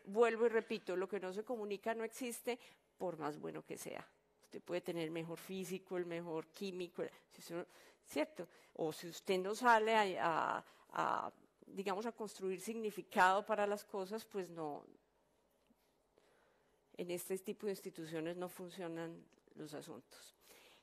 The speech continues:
¿Y cómo lo hacemos? Bueno, voy a poner un poco de humor. Había un escritor llamado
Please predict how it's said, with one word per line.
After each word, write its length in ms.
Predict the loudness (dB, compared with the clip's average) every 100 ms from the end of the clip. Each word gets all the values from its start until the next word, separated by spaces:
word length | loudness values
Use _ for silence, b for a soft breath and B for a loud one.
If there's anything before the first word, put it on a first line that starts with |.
| -2
¿Y 60 | 4
cómo 300 | 8 8 8
lo 100 | 8
hacemos? 400 | 8 4 4 2
Bueno, 280 | 4 4 6
voy 120 | 4
a 20 |
poner 300 | 4 -2 -4
un 80 | -2
poco 300 | -4 -2 -2
de 60 |
humor. 260 | -2 2 4
Había 320 | 6 4 0
un 100 | -4
escritor 420 | -4 -8 -6 -4
llamado 440 | -2 2 6 6